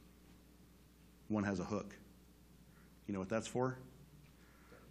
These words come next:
Get the sheep out of danger. The rod, that's for discipline. Yeah.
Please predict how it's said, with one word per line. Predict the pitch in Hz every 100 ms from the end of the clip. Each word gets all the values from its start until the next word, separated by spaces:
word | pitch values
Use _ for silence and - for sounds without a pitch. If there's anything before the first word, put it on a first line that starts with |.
| - - -
Get | 107 -
the | 95
sheep | - 110 104
out | 98
of | 90
danger. | 90 90 80 - - - - - - - - - - - -
The | 90
rod, | 95 107 123 147 135 - - - - -
that's | 98 -
for | 92
discipline. | 92 - - - - - - - - - - - - - - - - - - - -
Yeah. | 92